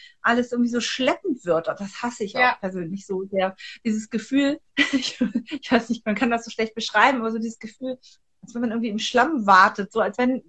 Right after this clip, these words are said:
Speaker 1: wirklich nichts weitergeht. Ja, also so,
Speaker 2: Mhm.
Speaker 1: ich mag das, wenn man
Speaker 2: Ja.
Speaker 1: irgendwas macht und dann in so eine richtig positive Energie kommt und, und dann da wirklich drin gearbeitet wird und man merkt, joa, das wird richtig was Großes. Und wenn man schon merkt, so, boah, das ist so ein, äh, äh, äh, da,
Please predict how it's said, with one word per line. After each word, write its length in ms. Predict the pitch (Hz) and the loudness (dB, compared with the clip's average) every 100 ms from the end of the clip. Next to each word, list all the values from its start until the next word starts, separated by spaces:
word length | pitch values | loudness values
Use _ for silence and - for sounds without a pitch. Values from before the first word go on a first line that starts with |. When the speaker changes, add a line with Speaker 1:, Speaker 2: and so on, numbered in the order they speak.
| _ | _
Speaker 1:
wirklich 360 | 226 277 285 | -4 -4 -4
nichts 240 | 269 247 - | -4 -4 2
weitergeht. 580 | 214 254 247 208 185 - | 2 4 0 -2 -4 0
Ja, 140 | 226 | 2
also 180 | 240 233 | 4 2
so, 200 | 226 240 | -2 -2
Speaker 2:
Mhm. 280 | 269 302 320 | 0 2 2
Speaker 1:
ich 120 | 339 370 | 2 4
mag 240 | 226 - | 6 4
das, 180 | 311 - | 0 -2
wenn 120 | 233 | 2
man 200 | 240 247 262 | 4 4 6
Speaker 2:
Ja. 260 | 269 254 - | 6 4 0
Speaker 1:
irgendwas 300 | 240 254 254 | 2 2 4
macht 200 | 254 311 | 6 6
und 120 | - 269 | 4 2
dann 160 | 269 | 4
in 100 | 254 | 4
so 60 | 262 | 2
eine 260 | 254 254 | 4 4
richtig 320 | 262 269 277 - | 0 -6 -12 -4
positive 460 | 311 294 - 262 | -2 -2 -6 2
Energie 400 | 233 247 233 311 | 4 4 2 -2
kommt 320 | 320 311 294 | 0 0 0
und, 240 | 226 240 240 202 - | -2 -2 -2 -10 -2
und 300 | 247 240 247 | 0 2 2
dann 240 | 233 233 | 2 2
da 240 | 247 226 220 | 0 -4 -2
wirklich 240 | 254 262 | -4 -4
drin 200 | - 214 | -4 0
gearbeitet 600 | 220 - 269 269 254 226 | 2 4 6 6 4 0
wird 180 | 233 214 | -2 0
und 60 | |
man 160 | 220 233 | 0 2
merkt, 260 | 240 254 247 | 2 2 2
joa, 200 | 254 262 | 4 4
das 180 | 240 | 2
wird 180 | 254 254 | -2 -4
richtig 300 | - - 254 | -6 -8 -4
was 160 | 254 247 | -2 -2
Großes. 380 | - 285 277 247 | 0 -2 -2 -4
Und 60 | 233 | 0
wenn 80 | |
man 120 | 254 269 | 0 0
schon 180 | 269 | 2
merkt, 260 | 254 285 285 | 2 2 2
so, 200 | 269 247 - | 0 0 -2
boah, 140 | 220 - - | -14 -14 -18
das 120 | _ | _
ist 140 | 247 | -8
so 80 | 247 | -6
ein, 200 | 233 208 _ | -4 -8 _
äh, 480 | 294 254 - - 302 | -10 -10 -12 -6 -2
äh, 280 | 262 220 | 2 2
äh, 40 | 269 | 4
da, 160 | 240 | 2